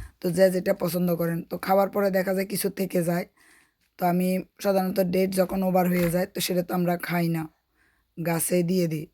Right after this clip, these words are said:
অথবা যদি ডেটও থাকে অসুবিধা নেই, আমি দুই তিন টেবিল স্পুন পরিমাণ এভাবে পানিতে মিশিয়ে দিয়ে দিই। এটা হলো মাসে দুইবার আমি দিয়ে থাকি। আপনারা চাইলে মাসে একবার দিতে পারেন। পানিতে দুধ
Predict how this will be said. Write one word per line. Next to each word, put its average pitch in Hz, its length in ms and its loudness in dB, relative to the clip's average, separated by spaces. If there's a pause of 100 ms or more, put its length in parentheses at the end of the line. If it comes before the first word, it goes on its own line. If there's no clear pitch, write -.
(280)
অথবা 185 320 4
যদি 185 240 0
ডেটও 196 360 0
থাকে 196 240 -2
অসুবিধা 180 420 2
নেই, 180 120 0
আমি 175 140 0
দুই 170 140 0
তিন 170 160 -4
টেবিল 175 280 -2
স্পুন 180 220 -4
পরিমাণ 190 280 -2
এভাবে 180 280 0 (520)
পানিতে 175 400 0 (280)
মিশিয়ে 180 340 2
দিয়ে 185 220 2
দিই। 165 140 0
এটা 175 160 -2
হলো 180 180 2 (240)
মাসে 170 340 0
দুইবার 175 280 2
আমি 170 160 0
দিয়ে 170 240 0
থাকি। - 260 -14 (600)
আপনারা 185 320 0
চাইলে 190 260 0
মাসে 185 300 -2
একবার 180 300 2
দিতে 180 240 2
পারেন। 175 280 2 (600)
পানিতে 185 520 0 (220)
দুধ 185 280 0